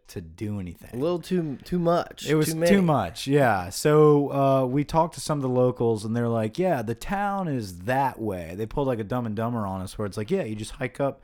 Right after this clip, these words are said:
Speaker 1: you know, it's just three blocks up the road, and you hit the Strip." And that's where we wanted to go. We wanted to find this bar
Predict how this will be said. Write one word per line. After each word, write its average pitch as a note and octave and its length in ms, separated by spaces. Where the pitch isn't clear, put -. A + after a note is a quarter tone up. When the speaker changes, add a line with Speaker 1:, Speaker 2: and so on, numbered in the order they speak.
Speaker 1:
you B2+ 140
know, A2+ 160
it's - 180
just - 220
three D3+ 180
blocks D3 460
up B2+ 140
the B2 100
road, C3 560
and A#2 480
you A#2 160
hit B2+ 200
the - 80
Strip." - 460
And B2+ 80
that's D#3 180
where F#3+ 140
we D#3+ 40
wanted D#3+ 200
to C#3+ 80
go. C#3+ 180
We G#2 80
wanted A#2+ 240
to - 60
find D#3 280
this E3 100
bar A2+ 600